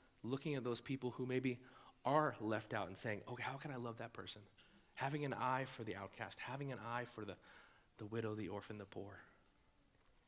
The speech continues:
He calls us to love because he loves. If we look at verse seven, it says, "Beloved, let us love one another." And then he grounds it, "For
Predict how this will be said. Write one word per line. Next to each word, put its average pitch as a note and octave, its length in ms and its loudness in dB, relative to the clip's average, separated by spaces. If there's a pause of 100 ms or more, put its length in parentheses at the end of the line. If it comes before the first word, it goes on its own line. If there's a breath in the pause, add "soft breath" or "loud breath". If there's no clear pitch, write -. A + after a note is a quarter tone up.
(1000 soft breath)
He A2+ 120 -8
calls B2+ 260 2
us A#2 140 -4
to - 80 0
love G#2+ 320 4
because G2+ 520 -2
he - 220 -6
loves. F#2+ 480 -6 (1400 soft breath)
If - 80 -10
we D3 80 6
look D#3+ 140 8
at D#3+ 80 8
verse C#3+ 180 12
seven, D3+ 300 10
it C3+ 80 6
says, C#3+ 160 10
"Beloved, D#3 440 12
let D3+ 280 12
us F3+ 180 10
love D#3+ 280 12
one E3+ 120 12
another." C#3 400 12 (240 loud breath)
And C3 140 6
then C#3 80 8
he C#3+ 120 6
grounds D#3+ 420 10
it, - 120 4
"For D#3 560 12